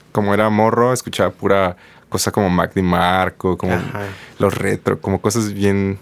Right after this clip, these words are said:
Speaker 1: depres, como cosas así. Y sí noté el cambio cuando dejé de escuchar esa música a empezar a escuchar reggaetón, güey. O sea, fue increíble, como
Speaker 2: Ahorita,
Speaker 1: inconscientemente.
Speaker 2: hoy en día sigues escuchando reggaetón,
Speaker 1: Sí,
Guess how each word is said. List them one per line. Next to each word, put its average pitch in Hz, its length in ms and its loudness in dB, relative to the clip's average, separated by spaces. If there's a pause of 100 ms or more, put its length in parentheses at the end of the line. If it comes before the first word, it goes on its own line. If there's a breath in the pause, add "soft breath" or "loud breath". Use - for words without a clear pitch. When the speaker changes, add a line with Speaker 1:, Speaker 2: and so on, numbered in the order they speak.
(120)
Speaker 1:
depres, 95 540 -2
como 98 220 -4
cosas 107 260 -2
así. 127 240 0 (320 loud breath)
Y 110 60 -4
sí 120 100 2
noté 117 240 2
el 113 100 -2
cambio 113 320 0
cuando 98 200 0
dejé 107 420 0
de 107 120 -4
escuchar 104 340 -2
esa 107 160 -4
música - 500 -4
a 113 60 -6
empezar 101 300 -2
a 95 40 -2
escuchar - 320 -6
reggaetón, 95 460 -4
güey. - 120 -10 (220)
O - 80 -8
sea, 104 220 -2 (840)
fue 104 140 0
increíble, 98 560 0
como 95 160 -4
Speaker 2:
Ahorita, 92 180 0
Speaker 1:
inconscientemente. 143 560 2
Speaker 2:
hoy 160 80 2
en 135 120 0
día 151 100 -2
sigues 156 240 -6
escuchando 143 380 -6
reggaetón, 131 260 -2
Speaker 1:
Sí, 139 60 0